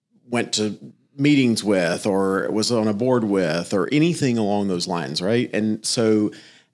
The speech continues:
that just kind of morphed into, these are the people that I'm around, this is the market that I'm in, and this is how it, it, it works. I also did a, um, tremendous amount of volunteering with one of the local, um,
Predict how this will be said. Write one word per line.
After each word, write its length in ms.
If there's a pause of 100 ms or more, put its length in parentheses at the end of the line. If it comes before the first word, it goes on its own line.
(760)
that 380
just 180
kind 160
of 60
morphed 600
into, 560
these 320
are 40
the 80
people 280
that 120
I'm 120
around, 460
this 180
is 180
the 120
market 520
that 120
I'm 140
in, 340
and 160
this 180
is 80
how 200
it, 180
it, 220 (180)
it 220
works. 480 (580)
I 60
also 260
did 160
a, 240 (160)
um, 460 (340)
tremendous 360
amount 160
of 20
volunteering 800
with 280 (160)
one 140
of 60
the 80
local, 760
um, 440